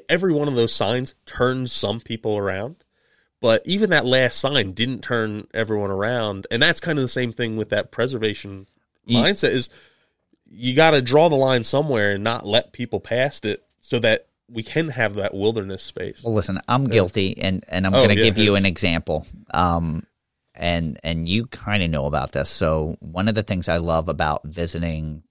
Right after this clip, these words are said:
Speaker 2: the, the nursery house up in Bleecker, New
Speaker 1: Mm-hmm.
Speaker 2: York, is going to Saratoga Spa State
Speaker 1: Yeah.
Speaker 2: Park.
Speaker 1: Yep.
Speaker 2: So they have an active geyser
Speaker 1: Mm-hmm.
Speaker 2: at that park. So the first year we were there,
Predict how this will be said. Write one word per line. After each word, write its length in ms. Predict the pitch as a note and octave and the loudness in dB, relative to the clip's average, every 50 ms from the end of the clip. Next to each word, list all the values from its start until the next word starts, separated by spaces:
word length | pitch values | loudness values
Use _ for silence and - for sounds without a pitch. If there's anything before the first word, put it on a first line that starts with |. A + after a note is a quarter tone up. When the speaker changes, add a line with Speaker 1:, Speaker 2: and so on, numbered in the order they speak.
| _ - | _ -10
Speaker 2:
the, 560 | F2+ D#2+ D#2 D2+ D2 D2+ C#2+ D2 D2+ - - _ _ _ _ - - - | -8 -6 -6 -6 -6 -8 -8 -10 -12 -14 -16 _ _ _ _ -20 -12 -10
the 80 | E2 | -8
nursery 460 | D#2+ D2+ D2+ D2+ - - - D#2 D#2 | -6 -6 -6 -8 -8 -8 -8 -8 -8
house 480 | - - D2 D2 D2 C#2 - - - - _ - | -8 -8 -8 -8 -8 -10 -10 -12 -14 -14 _ -10
up 220 | - D2 - - | -10 -10 -10 -10
in 280 | - E2 D#2 C#2 D2+ D2+ | -18 -14 -12 -12 -12 -12
Bleecker, 360 | _ D#2+ D#2+ D#2 - - D#2 D#2 | _ -16 -16 -14 -10 -8 -6 -4
New 100 | C#2+ - | -4 -4
Speaker 1:
Mm-hmm. 80 | - E2+ | -2 0
Speaker 2:
York, 380 | B2+ C#3+ B2+ G2 F#2 - - - | 2 4 4 2 0 -4 -8 -6
is 280 | - F2 E2+ D#2+ D#2 - | -2 -2 -2 -2 -4 -4
going 240 | - E2+ D#2+ E2 E2+ | -4 -2 -2 -2 -4
to 240 | - E2+ D#2+ D2 - | -2 -4 -4 -4 -6
Saratoga 560 | - - - D#2 D2 D2+ D2+ - E2+ D#2 - - | -8 -10 -6 -6 -6 -6 -6 -6 -8 -8 -8 -8
Spa 360 | - - - C#2+ C2+ C2+ C#2+ | -10 -6 -4 -4 -4 -4 -8
State 240 | - - - - F3 | -10 -6 -4 -2 -2
Speaker 1:
Yeah. 60 | C3+ | 0
Speaker 2:
Park. 300 | - F3+ C3+ - - - _ - | 2 2 0 0 -2 -8 _ -6
Speaker 1:
Yep. 140 | A#2+ A#2 - _ _ _ | -6 -6 -6 _ _ _
Speaker 2:
So 200 | - - B2+ G2 | -2 2 2 4
they 140 | E2+ G2+ G#2 | 4 4 4
have 160 | G#2+ G#2+ G2 G2+ | 4 2 0 2
an 80 | F#2 | 0
active 360 | F2 D#2+ D#2+ - - F2 E2 - | 0 -2 -2 -2 -4 -4 0 2
geyser 540 | - G#2 G#2+ A#2 A2 G2 - C2+ C#2 - - _ _ _ _ _ B2 | 2 4 4 4 2 2 0 -4 -4 -6 -8 _ _ _ _ _ -16
Speaker 1:
Mm-hmm. 180 | A2 G2+ A#2+ | -12 -8 -4
Speaker 2:
at 160 | E2 D#2+ - | -4 -4 -2
that 200 | - D#2 D#2 - - | 0 0 0 0 0
park. 320 | C#3+ C#3+ G2 E2 - - | 0 0 0 0 -2 -4
So 220 | - - A2 G2 F#2 | 0 2 4 4 4
the 80 | E2 F2+ | 2 0
first 480 | - - B2+ C#3 C#3+ C#3+ - - - A#2+ | -2 -2 0 0 0 -2 -4 -8 -4 -2
year 380 | A2+ G#2 G2+ G2 G2 F#2+ - | 0 0 0 0 -2 -4 -4
we 240 | - F2+ F#2 F#2 E2 | -6 -4 -4 -4 -2
were 140 | D#2+ E2 D#2+ | -2 -4 0
there, 460 | - A#2 B2+ B2+ G#2+ F2+ F2 F#2+ | 2 2 2 2 2 0 -2 -4